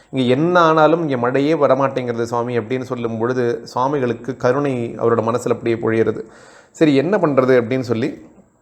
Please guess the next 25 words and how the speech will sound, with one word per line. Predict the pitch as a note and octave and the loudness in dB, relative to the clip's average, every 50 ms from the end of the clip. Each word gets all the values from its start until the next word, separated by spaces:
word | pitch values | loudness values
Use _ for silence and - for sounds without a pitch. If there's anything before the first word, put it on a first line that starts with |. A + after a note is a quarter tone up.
| _ _ _ _ _ - - | _ _ _ _ _ -8 -2
பக்கத்துல | - E3 - D#3+ D#3 D3+ D3+ C3 - | 0 0 2 2 0 0 0 0 2
போறார். | B2+ B2 C3 B2+ | 4 4 6 6
ஏதோ | A#2+ C3 | 4 4
ஒரு | C#3+ D3 C#3 - - | 4 2 2 0 -4
ஸ்-, | - - | -4 0
அ, | B2+ A#2+ A#2+ A#2+ | 2 4 4 4
சுனை | A#2 - C#3 D3 D#3 D#3 | 2 2 -2 0 0 2
மாதிரி | D3 C#3+ B2+ A#2+ | 2 2 2 2
இருக்கு. | A#2+ C3+ | 0 -2
அதுலேருந்து | B2+ C#3 D3 | -2 -2 -4
கொஞ்சம் | C#3 C3+ A#2 A2+ - - C#3 | -4 -6 -6 -6 -6 -2 0
சேரை | D3+ E3+ | 0 0
எடுத்து, | D#3+ C#3+ B2 A#2 A#2 - - | 0 0 -2 -2 -4 -8 -8
அந்த | C3 B2+ A#2 - | -6 -6 -4 -2
சேரை | C3+ D3 D#3+ | 0 2 2
எடுத்து | D3 B2+ B2 - C#3 | 2 0 -2 -2 0
அவர் | B2+ A#2 | 2 2
உடம்பு | A2+ A#2+ C#3 - D3 C3+ | 2 2 2 0 -2 -4
முழுசாவும் | A#2+ A#2 B2+ C#3 D3+ - - - - D#3 D3 D3 C#3+ C3 | -2 -2 -2 -2 -2 -4 -6 0 4 4 4 6 4 2
அப்படியே | A#2 A#2 B2 B2+ | 0 0 -2 -2
சுவாமிகள் | B2+ - C3 B2 B2 A#2 A2+ G#2+ B2 A#2+ | -2 -2 -4 -6 -4 -4 -4 -4 -4 -6
தேய்ச்சிக்கிறார். | A#2 - B2 A#2+ A#2 A2+ A2+ - - - - - - - - - - - _ _ - F3+ | -6 -6 -6 -2 -2 -2 -2 -2 -10 -20 -20 -20 -20 -20 -20 -20 -20 -20 _ _ 4 6
தேய்ச்சிட்டு | G3 G3 G3 F#3+ - - G#3 G3+ G3+ - | 6 6 6 2 0 2 0 0 0 0
சுட்டெரிக்கக்கூடிய | A#3 A3+ G3+ - - A3+ G#3 A3 A3+ G#3+ - A3+ A3 - - G#3 F3+ E3 D#3+ D3+ C#3 | -4 -4 -4 2 6 6 6 6 4 2 0 0 0 0 -2 -2 0 2 2 2 2
வெயில்ல | B2+ C3+ C#3 C#3+ D#3+ E3 C#3+ B2+ A#2 A#2 A2+ - - | 2 0 -4 -2 -2 -2 0 0 -2 -2 -4 -4 -12